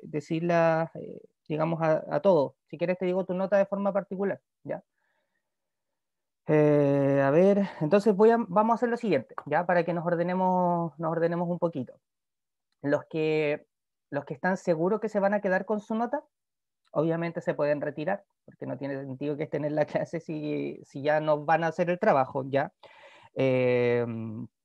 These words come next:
y los que van a trabajar o hacer la infografía, obviamente se quedan en la clase, y si van a trabajar en grupo, eh, una vez que veamos lo que va a hacer cada uno, yo formo los grupos para que se vayan a trabajar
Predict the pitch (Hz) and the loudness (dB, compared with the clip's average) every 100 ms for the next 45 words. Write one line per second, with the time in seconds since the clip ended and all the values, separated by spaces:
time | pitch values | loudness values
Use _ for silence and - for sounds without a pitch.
0 | _ _ _ _ 160 170 202 185 180 160 | _ _ _ _ -4 -2 2 2 0 0
1 | 156 180 180 180 175 - 156 147 135 175 | 0 0 -2 -2 -4 -2 0 2 2 2
2 | 208 208 190 175 190 190 208 202 208 208 | 2 2 2 0 -2 -2 -4 0 0 0
3 | 220 240 196 175 175 175 175 165 170 180 | -2 0 0 0 -4 -6 -6 -4 -2 -2
4 | 175 190 214 254 208 151 160 151 156 160 | 0 -2 -2 -4 -4 -6 -2 -2 0 0
5 | 156 170 160 160 208 254 262 - 143 143 | 0 -2 -2 -4 0 2 2 -2 -10 -10
6 | - 160 165 175 190 180 170 165 151 165 | -8 -4 -2 -2 2 4 6 4 2 0
7 | 180 190 185 180 156 151 170 175 180 185 | 2 0 -2 -4 -8 -4 -4 -4 -4 0
8 | 185 202 190 196 - 196 196 190 180 185 | 0 -2 -4 0 2 2 2 0 -2 -6
9 | 196 185 175 170 175 160 170 165 - 139 | -6 -4 -4 -4 -4 -4 -4 -6 -4 -4
10 | 135 - | -6 -14